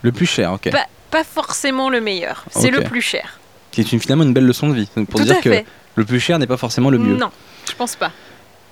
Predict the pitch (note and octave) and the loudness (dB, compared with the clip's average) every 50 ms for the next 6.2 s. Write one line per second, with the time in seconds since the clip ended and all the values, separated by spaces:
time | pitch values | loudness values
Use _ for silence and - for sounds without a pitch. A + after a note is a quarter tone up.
0 | - - - - D3+ D#3 D3+ D#3 D3 D3+ F#3+ C4 C4+ G#3 - F#3 G3+ - B3 A#3+ | -20 -8 2 4 6 6 6 4 4 6 6 6 6 6 6 4 4 4 2 0
1 | - G#3+ G3+ F#3 G3+ E3+ - - E3 D3 D3 D3+ C#3+ - C#3+ C3 B2+ B2 B2 B2 | 2 2 2 4 2 2 2 2 2 4 4 4 2 4 2 4 4 6 6 4
2 | B2 A#2+ - - B2+ - C3 A#2+ - - D3 F3+ A3 C4+ C#4+ - - - - - | 4 2 2 0 0 2 2 0 2 2 4 4 4 4 2 0 -4 -12 -8 -2
3 | - A3+ - - B3+ B3+ A#3 G3+ F#3 - _ _ - - E4 - - C#4+ C4+ B3 | -2 -2 0 0 -2 -2 0 -2 -4 -4 _ _ -6 -6 -4 -2 -2 -2 0 0
4 | A#3 G3+ G3+ - - - - - - - - B2+ C3 C3 - E3 - - D#3+ D3+ | 2 0 0 -2 -2 -6 -12 -12 -12 -6 0 0 0 2 0 -4 -2 2 2 2
5 | C3 B2+ C3 - - A#2+ - C3 A2 A2 - - A#2+ A2+ - A#2 G#2 - A2 - | 2 2 -2 -4 -6 -2 0 2 2 0 0 0 -2 -2 -2 -2 -4 -4 -4 -4
6 | - E2+ F2 | -2 -4 -2